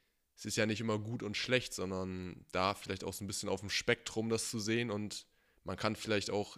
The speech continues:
das eine nur so richtig wertschätzen, weil's das andere gibt, ne? Ist immer so ein bisschen die Frage, ob das so ist oder ob's jetzt vielleicht auch, ob du's deutlich besser finden würdest, wenn du in Spanien wohnen würdest, wo vielleicht dann deutlich mehr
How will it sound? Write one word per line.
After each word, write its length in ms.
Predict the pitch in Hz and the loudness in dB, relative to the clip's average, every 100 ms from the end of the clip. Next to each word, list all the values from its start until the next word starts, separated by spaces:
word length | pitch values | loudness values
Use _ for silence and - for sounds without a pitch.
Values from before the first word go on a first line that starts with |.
| - | -14
das 120 | - | -2
eine 260 | 82 107 117 | 4 4 4
nur 220 | 113 113 | 2 0
so 220 | 101 110 | 0 0
richtig 380 | 107 113 113 101 | 0 -2 -6 4
wertschätzen, 760 | 110 117 - 127 - - 113 113 | 6 8 6 2 2 -4 -6 2
weil's 240 | 101 110 | 2 2
das 120 | 107 | -2
andere 320 | - 120 110 101 | 0 0 -2 -2
gibt, 320 | 120 - - | -6 -8 -6
ne? 180 | 101 120 - - - - - | -6 -8 -16 -20 -20 -20 -6
Ist 100 | - | 4
immer 160 | 110 | 6
so 100 | 113 | 8
ein 20 | 120 | 6
bisschen 200 | 127 120 | 4 2
die 60 | |
Frage, 300 | - 120 120 | 4 6 8
ob 120 | 117 | 6
das 140 | 120 101 | 4 2
so 80 | 120 | 4
ist 440 | 147 165 - - - - - - - - | 4 4 -2 -6 -12 -20 -20 -20 -20 -4
oder 240 | - 113 110 | 8 10 12
ob's 140 | - | 10
jetzt 160 | 123 - | 4 8
vielleicht 220 | 120 - | 8 8
auch, 380 | 113 113 - - | 6 6 0 -4
ob 160 | 113 - | -2 0
du's 440 | 117 - - - _ _ _ | 0 -2 -4 -8 _ _ _
deutlich 300 | 120 113 107 | 4 6 6
besser 240 | 120 - 113 | 4 4 2
finden 300 | - 104 110 | 0 0 4
würdest, 300 | 110 110 107 | 4 2 2
wenn 140 | 110 | 2
du 320 | 110 113 107 - - - - - | 2 2 0 -6 -20 -20 -20 -8
in 120 | 107 | -2
Spanien 500 | - - 113 113 110 | 2 8 8 8 4
wohnen 220 | 107 107 | 2 2
würdest, 360 | 104 107 101 - | 0 0 -2 -4
wo 60 | 101 | -6
vielleicht 380 | 98 98 95 | 0 0 2
dann 520 | 90 95 101 98 - 98 | -2 -4 -4 -10 -8 -2
deutlich 300 | 98 98 98 | 0 0 -2
mehr 500 | 104 113 120 120 | 0 0 0 -4